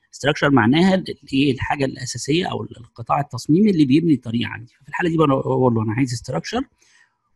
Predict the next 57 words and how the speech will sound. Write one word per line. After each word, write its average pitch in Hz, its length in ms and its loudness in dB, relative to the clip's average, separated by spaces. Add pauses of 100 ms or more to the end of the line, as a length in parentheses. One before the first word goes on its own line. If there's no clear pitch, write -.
وبيقول 175 320 4
لي 180 60 2
الشيب 165 300 2
بتاعها 139 280 0
عباره 127 320 0
عن 117 140 -2
ايه، 214 220 0
فبقول 180 300 -2
له 139 60 2
والله 135 200 2
الشيب 127 280 -8
بتاعها 123 320 -8
مثلًا 120 280 -4 (160)
اللي 113 140 -4
هو 113 60 -2
هيبقى 110 280 -4
لونه 117 360 4 (140)
بيف 113 340 0
واحد 120 320 -6
مثلًا، 196 320 0 (400)
لان - 80 4
الشيب - 280 2
اللي 175 120 4
هو 180 100 6
نفس 185 240 0
ال-، 147 280 2
نفس 165 220 0
فكره 170 300 -2
التهشير 156 480 0
اللي 131 140 4
موجود. 101 360 -2
حلو، 269 260 2 (420)
ولكن 185 260 4
هي 208 180 8
المحتوى 196 480 4
بتاعي، 175 240 2
لان 156 200 6
حتى 180 260 -2
الان 190 180 2
ما 180 80 6
فيهوش - 260 0
محتوى، 143 320 0
زي 139 100 2
ما 156 40 2
انتم 160 100 0
شايفين 143 220 -2
ما 139 80 2
فيش 160 180 -4
علامه 151 320 2
الزائد، 120 400 -2
يعني 117 260 4
هنا 180 100 4
في 170 140 -2
علامه 147 300 2
زائد 156 300 0
فعندي 127 420 0
اسطح، - 400 -14